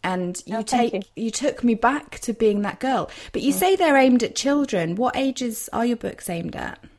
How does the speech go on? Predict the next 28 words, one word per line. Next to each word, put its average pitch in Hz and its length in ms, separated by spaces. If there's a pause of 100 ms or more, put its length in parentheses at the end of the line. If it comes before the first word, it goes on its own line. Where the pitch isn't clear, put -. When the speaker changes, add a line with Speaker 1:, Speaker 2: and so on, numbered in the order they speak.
(100)
Speaker 2:
Uh, 254 300
well, 254 140
I 247 140
write 262 200
for 220 120
all 208 220
ages. 175 420
So 196 120
I 185 240
write, 185 460
uh, - 80 (100)
books - 380
for 180 580 (300)
children 180 320
from 170 180
three 190 240
to - 80
five. 190 320
I 180 80
write - 300
adventure 202 360
stories 196 460
for 180 380 (220)
children 196 260
from 180 420
eight 196 220
to 190 640 (240)
twelve. 233 640